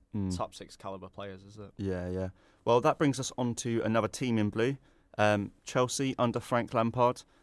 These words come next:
Speaker 1: Um, it's been a bit of a strange season for them, but then it's, um,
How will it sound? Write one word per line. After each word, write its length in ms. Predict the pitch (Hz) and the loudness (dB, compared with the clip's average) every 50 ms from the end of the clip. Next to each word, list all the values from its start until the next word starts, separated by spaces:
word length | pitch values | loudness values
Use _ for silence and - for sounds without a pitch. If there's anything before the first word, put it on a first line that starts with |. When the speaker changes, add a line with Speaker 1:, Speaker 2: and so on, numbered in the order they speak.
| _ _ _ - | _ _ _ -2
Speaker 1:
Um, 320 | - 107 107 110 110 - - | 0 2 2 2 0 -4 -6
it's 100 | - - - | -10 -8 -2
been 140 | 165 170 | 0 2
a 60 | 170 170 | 2 4
bit 140 | - 180 - | 4 2 2
of 60 | - | 2
a 60 | 123 | 0
strange 340 | - - - 107 104 98 - | -2 0 2 2 2 2 0
season 360 | - 107 101 98 87 104 95 92 | -2 -2 -2 -2 -4 -4 -6 -2
for 220 | - 98 95 95 | 0 2 2 2
them, 180 | 104 107 117 120 | 2 0 0 0
but 160 | 127 113 - | -2 -2 0
then 300 | 117 113 113 113 110 - - | 0 -2 0 -2 -4 -6 -10
it's, 280 | 90 101 - - - | -12 -10 -8 -4 0
um, 440 | 123 110 110 110 113 113 110 110 120 | 0 2 2 2 0 -2 -4 -4 -6